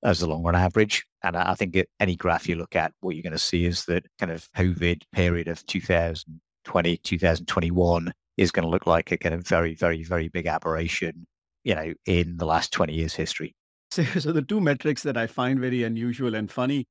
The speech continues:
Speaker 2: you know, every time there is a boom, people come up with new ways of looking at things. And, uh, this time around, there was a lot of discussion about E V to sales to growth. And that remained like a metric that everybody was throwing it out in my face.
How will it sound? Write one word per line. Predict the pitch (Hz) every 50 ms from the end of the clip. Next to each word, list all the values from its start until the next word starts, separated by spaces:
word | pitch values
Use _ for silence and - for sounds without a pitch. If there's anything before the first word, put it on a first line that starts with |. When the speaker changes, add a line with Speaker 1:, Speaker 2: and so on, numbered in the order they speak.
| _ _ _ _ _ _
Speaker 2:
you | - 143 131
know, | 127
every | 127 123 127 147 135
time | - 131 123 120 113
there | 120 117
is | 123 113 117
a | 120
boom, | 107 110 127 131 131 131 127 123 120
people | - 120 - 127 120
come | - 123 123 117
up | 123 117 117
with | 127 117 107
new | 113 120 123
ways | 117 117 120 113 104 104
of | 113 98
looking | 107 117 120 - 135 123 113
at | 107 101 -
things. | - 120 117 117 107 101
And, | 117 113 110 107 _ _ _ _ _ _ _ _
uh, | - 123 117 110
this | 131 135 143 - -
time | - 131 127 123
around, | 123 120 120 117 123 127 123 120 110
there | 117 117 107 120 120
was | 117 117 110
a | 120 110
lot | 110 117 117 127 131 131
of | 117 - 120
discussion | 123 110 - - 127 117 - - 131 120
about | 113 117 113 113 113 110 - _ _ _ _ _ _ _ -
E | 208 233 240
V | 226 240 240 226
to | - 190 147
sales | - - - 156 156 160 160 156 - -
to | - 131
growth. | 110 104 - 117 117 120 113 98 92 92 - - - - - -
And | 127 123 120 117 117 120 123 110
that | 139 139 143 139 -
remained | 143 127 123 127 127 131 131 127 127
like | 120 120 117 -
a | 120
metric | 113 117 117 110 - 139 123 104
that | 113 113 104
everybody | 123 123 123 131 120 113 110 110
was | 110 110 -
throwing | - - 127 120 117
it | 113 113
out | 113 110 110 110
in | 107 107
my | 107 110 107
face. | - - 202 185 156 131 120 -